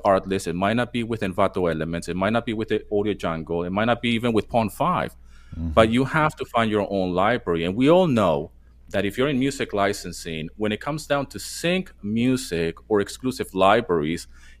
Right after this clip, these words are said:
Speaker 1: even if you have a book with a list of all of these exclusive libraries, you know, composers don't even reveal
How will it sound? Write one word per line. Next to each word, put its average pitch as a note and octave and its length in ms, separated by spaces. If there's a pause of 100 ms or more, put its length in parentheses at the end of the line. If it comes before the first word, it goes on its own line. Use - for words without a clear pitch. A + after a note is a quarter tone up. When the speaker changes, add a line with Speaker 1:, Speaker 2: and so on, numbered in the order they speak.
Speaker 1:
even A3 320
if - 160
you C#3+ 100
have C#3 320
a A2+ 80
book B2+ 400
with C3 220 (580)
a B2 80
list C3 480
of A#2+ 180
all C#3 160
of C3 120
these C3 180
exclusive B2+ 420
libraries, C#3 520 (800)
you G3 140
know, A2 160 (180)
composers G#3+ 480
don't F#3+ 180
even F#3+ 300 (360)
reveal E3+ 600